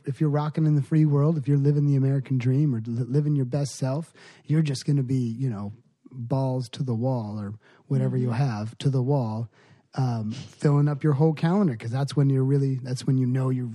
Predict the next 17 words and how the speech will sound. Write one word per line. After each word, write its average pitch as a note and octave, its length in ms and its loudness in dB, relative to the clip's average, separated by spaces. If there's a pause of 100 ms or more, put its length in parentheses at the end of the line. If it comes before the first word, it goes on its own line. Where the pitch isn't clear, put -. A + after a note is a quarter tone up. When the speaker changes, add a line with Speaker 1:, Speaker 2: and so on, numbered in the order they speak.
Speaker 1:
you're A#2 140 -6
really B2+ 420 0
making C3+ 500 0
it. F#2+ 220 -14
Speaker 2:
Mm-hmm. A3 560 -8
Speaker 1:
Um, A#2 500 -2 (300)
but C#3+ 160 0
that's C3+ 300 -2
often C3+ 540 -2
not A#2 200 -8
the A#2 80 -14
case. A2+ 540 -8 (220)
Uh, G2+ 180 -8 (140)
often B2 340 -2
the A2 80 -4
case A2+ 320 -10
is, G#2 340 -8